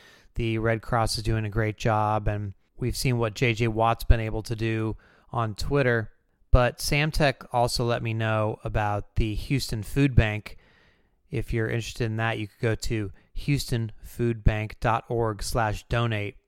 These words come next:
as well as the Greater Houston Community Foundation, which is G H C F dot org. They're actually the ones housing the official city fund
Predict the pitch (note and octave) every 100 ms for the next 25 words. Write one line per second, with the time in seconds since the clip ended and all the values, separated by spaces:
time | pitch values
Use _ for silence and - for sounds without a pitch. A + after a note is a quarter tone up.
0 | _ - B2+ A2+ C#3 D3 C3 C#3 - C3
1 | D3 D#3+ C#3+ D3+ C#3 - C3+ - B2 B2+
2 | B2+ A2 - G#2+ G2+ G#2 G2+ - G2+ G#2
3 | A#2+ A2 - - A2 G2+ A#2 - - B2
4 | B2+ C3 A2+ A2+ - - C#3 C3+ A#2 G#2
5 | - G#2+ G#2+ G#2+ G#2 G2+ G2+ - _ _
6 | _ B2 C3 C3+ B2 - C3+ A#2 A2 A2
7 | A2 A2 - A#2+ A#2 A2+ A#2 A2 G#2+ -
8 | - _ _ - A#2+ A2+ G#2 - C3+ -
9 | A#2 A2 - - - C#3+ C3+ B2 - A#2+
10 | G#2 G2 F#2+